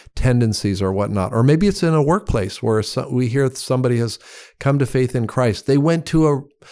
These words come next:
a meeting, some kind of special outreach, and we hear that they had come to some change in their life. And so we're, we're really skeptical, and we're maybe afraid because of certain personal boundaries or even relational boundaries that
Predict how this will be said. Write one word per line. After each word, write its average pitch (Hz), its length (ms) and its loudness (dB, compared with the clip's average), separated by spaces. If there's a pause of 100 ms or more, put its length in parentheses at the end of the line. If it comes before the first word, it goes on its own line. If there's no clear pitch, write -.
(220)
a 127 80 2
meeting, 127 540 2
some 135 720 -4
kind 127 200 -2
of 113 80 -2
special 127 420 -4
outreach, 120 580 -2
and 107 120 0
we 113 120 0
hear 127 380 2
that 113 160 -2
they 107 220 0 (720)
had 113 320 -2
come 127 200 2
to 113 160 -2
some 113 300 0
change 123 460 -2
in 104 100 0
their 95 160 0
life. 98 480 -4
And 107 160 -2
so 120 220 0
we're, 113 300 0 (100)
we're 110 120 0
really 131 220 2
skeptical, 110 800 -2
and 101 100 -2
we're 98 140 0
maybe 107 280 0
afraid 107 480 -2
because 104 360 -2
of 98 200 0 (280)
certain 120 320 -2
personal 110 400 0
boundaries 104 480 0
or 98 120 0
even 104 220 -2
relational 98 480 -2
boundaries 101 720 -2
that 98 180 0